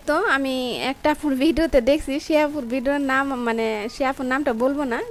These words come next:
কারণ বলবে যে আমার সব কিছু, উম, নকল করে। তো এই কারণে আর আজকে তার নামটা বলা হলো না,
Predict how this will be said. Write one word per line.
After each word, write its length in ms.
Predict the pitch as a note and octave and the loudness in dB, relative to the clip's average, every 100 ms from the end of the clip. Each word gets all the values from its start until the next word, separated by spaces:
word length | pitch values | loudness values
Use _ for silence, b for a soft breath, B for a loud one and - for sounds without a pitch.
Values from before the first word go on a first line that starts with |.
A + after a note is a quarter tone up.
| - | -4
কারণ 240 | A#3+ A#3+ | -2 0
বলবে 320 | B3 C4 A3+ A3+ | 0 -2 0 0
যে 80 | |
আমার 340 | A#3 A#3+ A#3 A3 - G#3 B3 | 2 2 0 -2 -4 -6 -4
সব 180 | A#3+ A3 | -6 -4
কিছু, 240 | A#3 - A3+ A3+ B B B - | -6 -4 -4 -4 B B B -8
উম, 340 | G3+ G3 G3 - - | -6 -6 -8 -10 -4
নকল 340 | A#3+ C4+ D4+ | -2 0 0
করে। 340 | C#4+ C4 A3+ G4+ - - - - - - | 2 2 2 0 -6 -16 -18 -20 -14 -2
তো 60 | |
এই 120 | C4 C#4 | 0 0
কারণে 360 | D4+ D4+ C#4 | -2 0 2
আর 160 | A#3 A#3+ | 2 4
আজকে 340 | A3+ A3+ D4 | 2 0 -2
তার 160 | C4+ B3+ | -2 0
নামটা 300 | C4 C#4 C#4+ | 0 0 2
বলা 280 | C4 C#4+ E4 | 6 6 6
হলো 260 | D#4+ D4 | 4 2
না, 200 | B3+ C4 | 0 -2